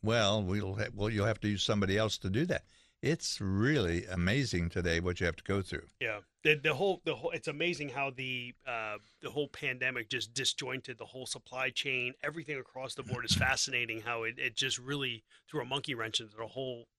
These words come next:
Speaker 2: process and system. Uh, the other thing when it costs of, cost of ownership of the house, so we talked about improvements and, and items, insurance, right? That's the other thing is when the house value goes up, everything's going up in value. Guess what else goes up in value
Speaker 1: Your
Speaker 2: or
Speaker 1: insurance.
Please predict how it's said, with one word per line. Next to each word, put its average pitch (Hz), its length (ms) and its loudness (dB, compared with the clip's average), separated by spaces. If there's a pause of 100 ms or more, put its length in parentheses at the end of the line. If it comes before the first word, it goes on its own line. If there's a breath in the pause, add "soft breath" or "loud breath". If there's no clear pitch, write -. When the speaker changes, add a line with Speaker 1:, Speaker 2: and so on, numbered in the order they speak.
(160)
Speaker 2:
process 139 560 -2
and 110 120 -14
system. 110 500 -4 (560 soft breath)
Uh, 139 180 2
the 156 120 6
other 208 180 6
thing 196 200 2
when 165 120 4
it 156 60 0
costs 165 280 2
of, 151 140 -8
cost 160 280 0
of 147 100 -2
ownership 156 380 2
of 135 100 -4
the 143 60 0
house, 147 200 2
so 131 80 -2
we 127 80 -10
talked 139 280 -4
about 131 200 -2
improvements 123 680 -4
and, 127 280 -4
and 120 300 0 (360 loud breath)
items, 135 580 2 (500 soft breath)
insurance, 160 800 4 (520)
right? 147 280 6
That's 156 220 4
the 160 80 4
other 180 160 4
thing 131 260 0
is 123 140 -2
when 135 180 -2
the 131 80 0
house 151 260 4
value 127 400 4
goes 120 240 -6
up, 120 220 0
everything's 160 360 4
going 151 220 4
up 143 120 2
in 127 80 -2
value. 135 260 4
Guess 160 240 2
what 180 100 2
else 170 180 2
goes 127 220 -2
up 120 140 -2
in 113 120 -8
value 110 420 0
Speaker 1:
Your 95 120 2
Speaker 2:
or 90 40 4
Speaker 1:
insurance. 85 160 2